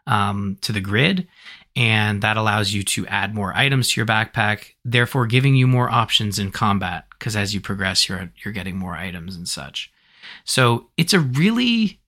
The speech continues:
interesting sort of setup for what is gonna end up being, like, a very dynamic playthrough of, of these runs, these dungeon runs.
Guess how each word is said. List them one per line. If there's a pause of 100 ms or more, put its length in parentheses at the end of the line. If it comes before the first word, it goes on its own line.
(240)
interesting (680)
sort
of
setup
for
what (100)
is
gonna
end
up
being,
like,
a
very
dynamic
playthrough
of,
of
these
runs,
these
dungeon
runs.